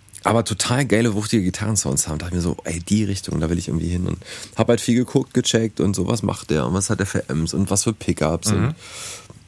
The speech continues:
Speaker 1: ähm, hab mich da dann so lang gehangelt und irgendwie war das, also zumindest für diese Baustelle war das so mein Leitfaden
Speaker 2: Jo.
Speaker 1: irgendwie. Und, ähm, genau, um, um den Kreis so ein bisschen zu schließen, irgendwie die, ich glaube, dass,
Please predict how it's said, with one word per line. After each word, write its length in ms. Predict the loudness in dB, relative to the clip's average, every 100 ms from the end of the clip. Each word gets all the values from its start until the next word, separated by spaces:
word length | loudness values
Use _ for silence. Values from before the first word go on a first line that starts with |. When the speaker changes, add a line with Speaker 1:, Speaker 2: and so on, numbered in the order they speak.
| -20 0
Speaker 1:
ähm, 400 | 2 4 2 0 -6 -20 -20 -20 -20 -20 -20 -20 -20 -8
hab 160 | -2 0
mich 80 | 2
da 140 | 2
dann 140 | 4
so 80 | 4
lang 180 | 2 2
gehangelt 380 | 0 2 0 2
und 160 | 0
irgendwie 320 | 2 2 0 2
war 140 | 0
das, 240 | 2 2 2
also 160 | 0
zumindest 460 | 2 4 4 2 -4 -12 -20 -20 -20 -6
für 200 | 0 0
diese 260 | 2 2 4
Baustelle 760 | 4 4 2 4 4 4 0 -4 -2
war 160 | 2
das 160 | 2 2
so 60 |
mein 160 | 2 2
Leitfaden 520 | 0 -2 -4 -4 0
Speaker 2:
Jo. 100 | 0
Speaker 1:
irgendwie. 240 | 0 0 0
Und, 320 | 0 -2 -4
ähm, 360 | -2 -2 -2 -6 -14 -20 -18 -20 -20 -18 -18 -20 -20 -20 -20 -2
genau, 360 | 4 4 4 0 -8 -12 -8 -2
um, 200 | 2 4
um 120 | 4 4
den 120 | 2
Kreis 300 | 2 2 4
so 60 |
ein 40 | 2
bisschen 160 | 2
zu 100 | 0
schließen, 300 | 2 2 2 2
irgendwie 140 | 2
die, 180 | 2 0 -6 -12 -16 -16 -10
ich 120 | -6 2
glaube, 280 | 4 4
dass, 360 | 4 2 0